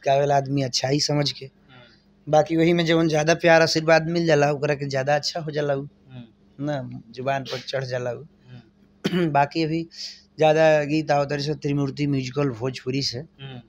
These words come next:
Speaker 1: ऊपर बहुत सुंदर सुंदर गीत जो कि भोजपुरी में एकदम साफ सुथरा ना होला कि तनिको गंदगी ना,
Speaker 2: हम्म।
Speaker 1: एकदम साफ सुथरा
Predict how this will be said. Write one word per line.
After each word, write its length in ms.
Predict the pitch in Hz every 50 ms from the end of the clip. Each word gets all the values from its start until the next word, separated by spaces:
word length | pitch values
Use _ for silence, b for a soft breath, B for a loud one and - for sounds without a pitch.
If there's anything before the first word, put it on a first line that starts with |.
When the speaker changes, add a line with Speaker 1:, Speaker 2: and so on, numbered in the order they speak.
| _ _ _ _ _ _ _ _ _ _ _ _ 135 135
Speaker 1:
ऊपर 220 | 135 127 135 131
बहुत 260 | 127 135 143 147 143
सुंदर 260 | - 139 143 143 147
सुंदर 280 | 139 123 135 143 139 135
गीत 220 | 131 135 143 135
जो 140 | 131 131 135
कि 80 | 131 143
भोजपुरी 420 | 139 135 143 139 143 - 151 151
में 100 | 160 165
एकदम 200 | 160 156 165 165
साफ 340 | 156 - - 156 147 156 147
सुथरा 280 | - 143 135 135 131 131
ना 120 | 151 156
होला 180 | 156 156 156 156
कि 60 | 151
तनिको 340 | 147 147 143 147 147 156 151
गंदगी 400 | 143 147 147 143 139 147 151 143
ना, 200 | 135 139 156 - _ _ -
Speaker 2:
हम्म। 120 | 131 131 123
Speaker 1:
एकदम 440 | 117 - _ _ 147 147 160 160
साफ 280 | 147 - - 160 160 151
सुथरा 500 | - - 147 143 151 147 151 143 139